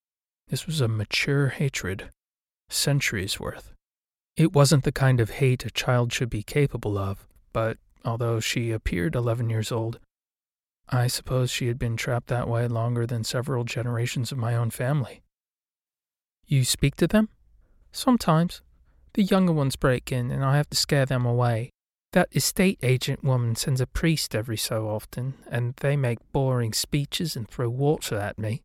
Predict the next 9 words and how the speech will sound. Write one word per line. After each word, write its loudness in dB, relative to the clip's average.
"That -4
must 0
make 0
you 0
feel 2
very 4
unwelcome." 0
"It -10
does." 4